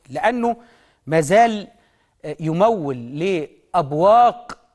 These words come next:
إعلامية موجودة خارج مصر. طوال السنوات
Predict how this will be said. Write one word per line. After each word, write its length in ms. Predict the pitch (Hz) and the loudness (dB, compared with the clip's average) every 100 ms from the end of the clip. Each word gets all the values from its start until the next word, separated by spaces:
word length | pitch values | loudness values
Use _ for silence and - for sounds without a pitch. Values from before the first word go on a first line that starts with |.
| _ 170 | _ -6
إعلامية 800 | 139 139 147 156 202 185 131 - | -6 -4 -6 -6 -6 -6 -8 -8
موجودة 640 | 143 139 131 208 202 220 - - | -10 -10 -8 -8 -2 -2 -2 -8
خارج 360 | - 202 135 110 | -2 -2 -4 -12
مصر. 280 | 104 - - | -20 -20 -8
طوال 220 | 277 359 | -2 0
السنوات 760 | 302 - 214 185 202 208 - | 0 -4 -6 -4 -2 -4 -8